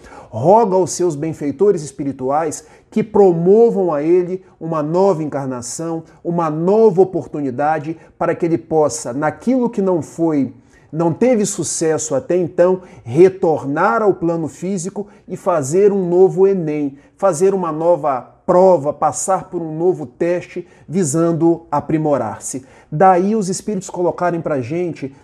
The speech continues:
da seguinte forma: "O mal rico pedirá esmola e estará sujeito a todas as privações da miséria."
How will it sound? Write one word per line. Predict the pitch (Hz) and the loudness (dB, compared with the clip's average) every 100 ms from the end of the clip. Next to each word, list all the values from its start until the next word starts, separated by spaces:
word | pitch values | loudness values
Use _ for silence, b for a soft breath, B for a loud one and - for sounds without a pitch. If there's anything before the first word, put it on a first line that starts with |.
| 139 | -2
da | 156 | -2
seguinte | - 135 214 - | -2 -2 -2 -2
forma: | - 139 117 113 110 - B B - | -2 0 0 -4 -12 -14 B B -4
"O | 160 | -2
mal | 147 143 143 143 | 0 2 4 4
rico | 113 147 226 226 - 226 | 0 -2 -2 -2 -8 -8
pedirá | - 185 170 131 143 139 131 127 | 0 4 4 2 -2 0 0 -2
esmola | 127 120 143 156 196 196 | -4 -4 0 2 2 0
e | 185 | -2
estará | 175 - 143 151 156 | -8 -6 -2 -2 -4
sujeito | - 139 107 160 180 - | -6 -10 -6 -2 -2 -2
a | - | -4
todas | 214 220 196 | 2 2 2
as | 175 | -2
privações | - - 143 131 - 151 139 | -6 -6 -4 -4 -6 -8 -6
da | 139 | -6
miséria." | 139 113 120 107 107 104 | -6 -6 -8 -8 -8 -10